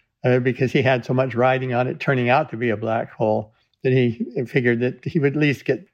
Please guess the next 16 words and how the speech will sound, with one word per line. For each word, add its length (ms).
for 160
him, 280
it 100
was 160
a 40
s-, 420
subscription, 880
uh, 100
to 200
a 40
different, 480
uh, 280
magazine, 840
Private 360
Eye, 460
uh, 200